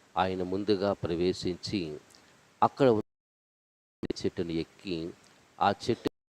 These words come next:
యేసుక్రీస్తు ప్రభు రాక కోసమై కనిపెడుతూ ఉన్నారు. ఎలాగైనా యేసుక్రీస్తు ప్రభువును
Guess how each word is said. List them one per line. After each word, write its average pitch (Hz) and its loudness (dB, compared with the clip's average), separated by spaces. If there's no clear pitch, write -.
యేసుక్రీస్తు 113 0
ప్రభు 95 2
రాక 92 0
కోసమై 92 0
కనిపెడుతూ 85 -4
ఉన్నారు. 82 -4
ఎలాగైనా 104 2
యేసుక్రీస్తు 98 0
ప్రభువును 87 0